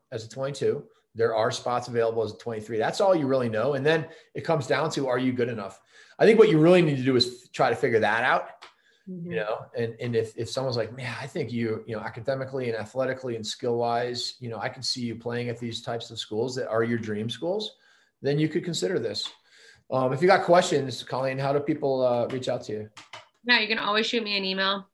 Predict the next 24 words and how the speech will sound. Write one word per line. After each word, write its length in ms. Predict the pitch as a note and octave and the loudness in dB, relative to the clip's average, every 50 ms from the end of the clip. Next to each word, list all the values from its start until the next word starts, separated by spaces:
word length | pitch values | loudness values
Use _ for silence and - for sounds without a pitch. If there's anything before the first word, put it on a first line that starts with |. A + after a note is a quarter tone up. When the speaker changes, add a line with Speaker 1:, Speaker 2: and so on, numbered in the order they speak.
| - _ - | -20 _ -4
Speaker 2:
Um, 680 | - F3 F3 F3 F3 F3 E3+ E3+ E3 E3 E3 E3 E3 - | -2 0 0 2 0 0 -2 -2 -2 -2 -2 -4 -4 -6
my 80 | - E3+ | -6 -4
email 240 | F3 F3 F3 F3 F3 | -4 -2 -2 -2 -2
is 100 | E3+ E3+ | -2 -2
just 200 | F3+ F3 - - | -2 -4 -4 -2
Colleen, 520 | - F3+ F3 E3+ E3 E3+ E3+ E3+ F3 F3 | 0 0 0 0 0 0 -2 -2 -2 -4
C 220 | E3+ - - F#3 E3+ | -8 -8 -4 -2 -2
O 120 | E3 F#3 | -2 -2
L 200 | F#3+ E3+ E3+ F3 | -2 -4 -2 -2
L 180 | E3+ E3 E3 E3+ | -2 -2 -2 -4
E 340 | F3+ F#3 F3 F#3 F#3 - - | -6 -8 -8 -8 -8 -6 -2
E 40 | E3+ | 0
N, 320 | E3 E3 E3 E3 E3 E3 - _ _ _ _ _ - | 0 0 0 -2 -4 -8 -10 _ _ _ _ _ -4
at 300 | - F3 F3 - - - | -2 -2 -2 -2 -4 -2
big 360 | - F3+ F3+ F3 F3 F3+ - - _ _ - | 2 2 2 2 0 -4 -10 -12 _ _ -8
four 500 | E3+ D#3+ D#3+ D#3 D#3 D#3 D#3 D#3 D#3 _ _ _ - | -4 -4 -2 -2 -2 -2 -4 -6 -8 _ _ _ -4
L 180 | - D#3 D#3 D#3 | -2 0 0 0
A 120 | D3+ D3 | 0 -2
X 300 | D3 D#3 D3+ D3+ - - | -2 -4 -6 -8 -10 -10
dot 240 | - - E3 E3+ - | -8 -8 -8 -8 -8
com. 340 | - D3 - - D#3+ D#3+ E3 _ _ - | -10 -10 -10 -10 -14 -16 -18 _ _ -10
I'm 320 | D3 D3+ D#3 D#3+ D3+ D#3+ | -8 -6 -6 -6 -6 -2
happy 300 | E3 E3+ D#3 D#3+ - - | 0 2 2 2 0 -2
to 240 | D#3+ D3+ D#3 D#3+ | -4 -4 -4 -6